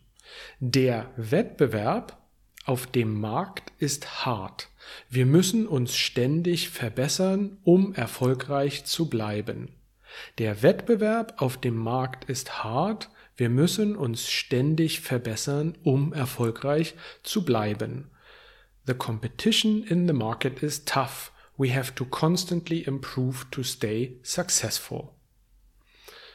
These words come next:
Ja, ähm, also der Markt, the market und dann ständig verbessern, like to constantly, ständig, ständig verbessern, to constantly improve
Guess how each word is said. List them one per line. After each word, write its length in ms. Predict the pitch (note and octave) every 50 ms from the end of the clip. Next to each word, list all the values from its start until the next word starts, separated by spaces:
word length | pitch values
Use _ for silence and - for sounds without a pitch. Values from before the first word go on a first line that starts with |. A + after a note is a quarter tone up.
| _ _ _ -
Ja, 300 | B2+ A#2+ A#2+ A#2+ A#2+ - - - - - - - _ -
ähm, 440 | C#3 C3+ B2+ B2 A#2+ A#2+ B2+ C3 -
also 380 | - B2+ B2 A#2 A#2+ A#2 A#2 B2+ - -
der 260 | C3 B2+ C#3 C#3+ C#3+
Markt, 400 | C3 B2 B2+ D3+ G3 F#3+ - - - -
the 100 | B2+ A#2+
market 540 | A2+ A#2+ B2 C#3+ D#3+ - - F#3 F#3+ F#3 F#3 - -
und 160 | - D3 C3+ C#3+
dann 220 | C3 B2+ B2 B2+ -
ständig 1000 | - - - - - - - D#3 E3+ G#3+ A#3 A3 D#3+ D3 F3+ A#3 A3 - - - -
verbessern, 680 | - - - D3 C3 B2+ E3 F#3 F#3 - C3 C3+ C3
like 280 | A#2+ A#2 A#2 - - -
to 120 | - C3 B2+ -
constantly, 800 | - - - E3 F#3 F#3 F#3 - - A#2+ A2 - A#2 A#2 B2+ B2
ständig, 920 | - - - - - - C#3 C#3+ D3+ D3+ C#3 A#2+ G#2+ - - - - - - - - - - -
ständig 600 | - - - - D3+ D#3+ E3+ F3 E3+ E3 D#3+ -
verbessern, 580 | - - D3 B2+ B2 A#2+ - - B2 A#2+ A#2+ A#2+
to 80 | -
constantly 880 | - - - - D3 D#3 D#3 - - - C#3 C#3 C#3+ - C#3+ C#3 C#3 C#3 - - _ _
improve 560 | C#3+ C#3 C#3 C3+ - B2+ A#2+ A#2 A#2+ -